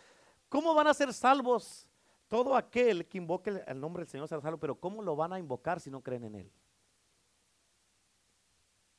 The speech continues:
Y, y no para ahí. "¿Y cómo creerán en aquel de cuan no han oído?" O sea, si no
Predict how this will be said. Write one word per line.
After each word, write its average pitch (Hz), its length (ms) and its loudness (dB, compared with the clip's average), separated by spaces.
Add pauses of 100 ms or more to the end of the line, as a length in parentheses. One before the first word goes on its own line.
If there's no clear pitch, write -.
(140)
Y, 151 200 -4
y - 20 -2
no 156 100 -4
para 175 220 2
ahí. 170 260 -2 (680)
"¿Y 196 120 0
cómo 285 460 0
creerán 185 960 2
en 147 180 -4
aquel 165 440 -2
de 123 100 -8
cuan 123 300 -8 (120)
no 127 200 -8
han 143 80 -8
oído?" 143 360 -10 (1600)
O 214 60 -20
sea, 156 300 -2
si - 260 -8
no 254 480 -2